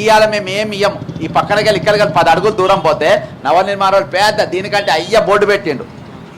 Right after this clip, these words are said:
పెద్ద బోర్డు. దాని పర్మిషన్ లేదు, ఏం లేదు. పెద్ద పెద్ద ఇనుప దుకాణం. ఇక్కడికి వెళ్ళి ముఖ్యమంత్రి పోతాడు, రేవంత్ రెడ్డి గారు పోతారు. అవి కూలి మీద పడితే, అవి కూలి మీద పడితే, అవి కూలి మీద పడితే. కాబట్టి మేము పోయేటప్పుడు మా భద్రత మేము చూసుకుంటాము. తర్వాత కామన్ మ్యాన్ ఉంటే ఏంది, సస్తే ఏంది, మాకేంది?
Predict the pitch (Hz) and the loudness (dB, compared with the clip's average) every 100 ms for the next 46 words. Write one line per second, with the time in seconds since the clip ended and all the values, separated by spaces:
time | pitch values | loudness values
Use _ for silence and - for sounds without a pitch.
0 | - 175 214 226 226 196 - 156 170 165 | -2 4 4 6 4 2 2 0 0 0
1 | 151 180 196 196 196 202 190 180 180 170 | -2 -2 -2 0 2 2 2 0 0 -4
2 | - 156 196 202 208 202 185 190 180 135 | -2 -8 -6 -6 -2 -4 -2 -4 -4 -10
3 | - - 123 214 202 214 175 - 214 214 | -14 -18 -4 0 2 2 0 2 2 4
4 | 214 220 226 226 202 151 - 156 190 202 | 0 0 2 2 0 -2 -4 -2 0 -2
5 | 202 202 202 202 202 175 175 175 196 202 | 0 2 2 0 0 0 0 -2 -2 2
6 | 208 214 208 247 262 - - - - - | 4 4 4 0 0 -10 -20 -20 -20 -20
7 | - - - 156 156 196 208 208 214 - | -20 -18 -4 -4 0 0 4 4 4 2
8 | 135 143 196 214 220 220 220 214 233 240 | -2 -6 -8 -8 -6 -4 -2 -2 -2 -8
9 | - - - 139 170 196 190 180 202 156 | -10 -18 0 2 4 2 -2 -4 -4 -2
10 | 165 185 208 202 196 160 185 180 185 185 | 0 -2 -2 -2 0 0 0 -2 -4 -4
11 | 170 - 151 151 147 - - - 139 170 | -6 -8 -8 -6 -6 -10 -18 -4 0 2
12 | 202 175 151 180 180 190 180 165 185 196 | 0 0 0 0 0 -2 -2 -2 0 0
13 | 202 196 160 - 131 120 135 151 160 175 | 0 0 0 -2 -2 -2 2 2 2 -2
14 | 170 | -4